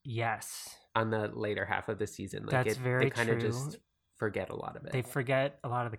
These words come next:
Speaker 1: characters some, at times.
Speaker 2: But that's honestly
Speaker 1: Yeah.
Speaker 2: just a very minor gripe.
Speaker 1: Very
Speaker 2: It,
Speaker 1: minor. And the
Speaker 2: we, I think we
Speaker 1: C G I.
Speaker 2: both actually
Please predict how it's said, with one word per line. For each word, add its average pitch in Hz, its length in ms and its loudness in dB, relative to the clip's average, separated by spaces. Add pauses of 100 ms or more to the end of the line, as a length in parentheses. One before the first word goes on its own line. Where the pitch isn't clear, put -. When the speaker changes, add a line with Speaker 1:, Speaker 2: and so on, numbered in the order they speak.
(120)
Speaker 1:
characters 127 840 -6 (100)
some, 120 360 -4
at 139 200 6
times. 113 840 -2 (200)
Speaker 2:
But 156 100 4
that's 180 240 10
honestly 123 380 6
Speaker 1:
Yeah. 107 60 2
Speaker 2:
just 113 180 2
a 113 60 6
very 113 380 6
minor 101 400 0
gripe. - 200 0
Speaker 1:
Very 135 160 4
Speaker 2:
It, 135 40 2
Speaker 1:
minor. 123 560 2 (200)
And 151 260 6
the 156 40 8
Speaker 2:
we, 147 500 8
I 117 140 6
think 139 140 6
we 147 60 6
Speaker 1:
C - 20 4
G - 20 4
I. - 120 -4
Speaker 2:
both 127 180 6
actually 113 680 4